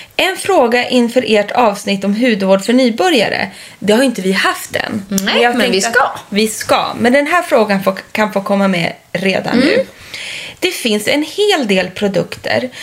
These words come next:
Speaker 1: som sägs vara dagkräm, primer och serum i ett. Funkar verkligen detta? Och vilken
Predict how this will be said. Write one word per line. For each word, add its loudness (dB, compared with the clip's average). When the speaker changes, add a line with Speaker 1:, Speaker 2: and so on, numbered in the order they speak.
Speaker 1:
som 0
sägs 0
vara 0
dagkräm, 2
primer 2
och -4
serum 0
i 0
ett. -4
Funkar 0
verkligen 0
detta? -4
Och -4
vilken -2